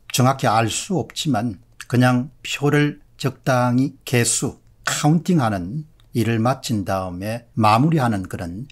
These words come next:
생각을 갖고 있지 않았냐, 그런 판단을 듭니다. 그러지 않고서야 재검표를 마친 바로 다음 날 대법원은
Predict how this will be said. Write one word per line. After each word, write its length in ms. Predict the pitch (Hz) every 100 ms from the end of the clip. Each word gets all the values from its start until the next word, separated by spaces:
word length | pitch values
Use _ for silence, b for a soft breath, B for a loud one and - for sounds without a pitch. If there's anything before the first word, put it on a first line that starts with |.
| - -
생각을 580 | - 127 110 101 95 -
갖고 300 | 110 - 104
있지 180 | -
않았냐, 560 | 101 92 87 85 85 85 -
그런 260 | 117 120
판단을 720 | 120 117 113 110 95 82 117 - _ _ _
듭니다. 440 | 92 90 90 95 - _ -
그러지 240 | - 156 160
않고서야 840 | 175 170 156 - 139 131 139 - _ _ _ _
재검표를 580 | - 131 143 151 147 123
마친 520 | 113 120 - 117 104
바로 380 | - 101 110 107 -
다음 400 | 127 156 147 101
날 320 | 82 87 160 - _ _ _
대법원은 720 | - 107 123 107 101 113 135